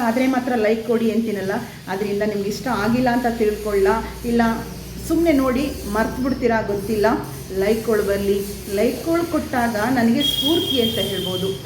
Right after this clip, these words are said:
ಒಳ್ಳೊಳ್ಳೆ ಕಂಟೆಂಟೊಂದಿಗೆ ನಾನು ಮುಂದಿನ ವಿಡಿಯೋದಲ್ಲಿ ನಿಮ್ಮ ಮುಂದೆ ಬರುವಂಥದ್ದಕ್ಕೆ ಒಂದು ಸ್ಫೂರ್ತಿ ಆಗುತ್ತೆ ಅಂತ ನಾನು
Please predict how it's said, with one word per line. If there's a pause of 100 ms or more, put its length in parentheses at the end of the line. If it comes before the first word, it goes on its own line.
(200)
ಒಳ್ಳೊಳ್ಳೆ
ಕಂಟೆಂಟೊಂದಿಗೆ
ನಾನು
ಮುಂದಿನ (100)
ವಿಡಿಯೋದಲ್ಲಿ
ನಿಮ್ಮ
ಮುಂದೆ
ಬರುವಂಥದ್ದಕ್ಕೆ (120)
ಒಂದು
ಸ್ಫೂರ್ತಿ
ಆಗುತ್ತೆ
ಅಂತ
ನಾನು